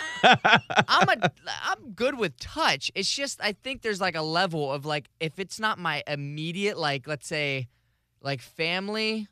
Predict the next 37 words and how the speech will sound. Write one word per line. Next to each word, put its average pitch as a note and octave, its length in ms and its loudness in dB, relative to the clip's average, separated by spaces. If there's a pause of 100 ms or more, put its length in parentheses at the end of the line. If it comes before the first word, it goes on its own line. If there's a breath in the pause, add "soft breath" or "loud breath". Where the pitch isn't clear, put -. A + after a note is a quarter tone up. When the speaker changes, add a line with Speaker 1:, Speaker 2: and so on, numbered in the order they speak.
Speaker 1:
Mm-hmm. A#2 340 2
Speaker 2:
or, F3 420 4
like, C3+ 360 -2
Mary E3+ 840 -4 (200)
or, D#3 100 0
like, D#3+ 200 0
my D3+ 100 0
best D#3 300 -2
friend C#3+ 280 -4
Logan, G3 520 -4 (800)
any A#3 360 -2
other G#3 320 0
outside F#3+ 520 2
of A3 80 -2
that, A3+ 260 4
it's E3+ 160 -2
a E3+ 80 -2
little F3+ 600 -4
weird F3 280 -2
for F3 100 -6
touch. F3 360 -4
I F3 80 -6
think A#3 240 -8
mainly G3+ 420 -8
because F3 240 -6
I E3+ 80 -2
always F3+ 240 -2
overthink E3 520 -8
what D3+ 120 -12
the B2+ 140 -8
other D#3 180 -4
person's C3 460 -10
thinking. C3 360 -12
Or F3+ 200 0
if E3 160 -6
it's C3+ 200 -8 (680)
a, C#3 460 2